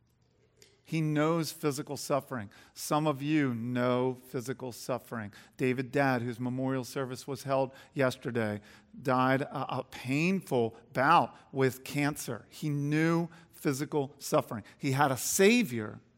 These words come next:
who knew physical suffering.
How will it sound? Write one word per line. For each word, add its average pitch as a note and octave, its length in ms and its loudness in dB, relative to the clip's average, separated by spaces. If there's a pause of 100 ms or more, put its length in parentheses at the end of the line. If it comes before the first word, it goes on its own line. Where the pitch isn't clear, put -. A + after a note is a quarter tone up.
(1700)
who D3+ 140 -4
knew D3 680 6 (1300)
physical C3 760 0 (360)
suffering. A2+ 600 -2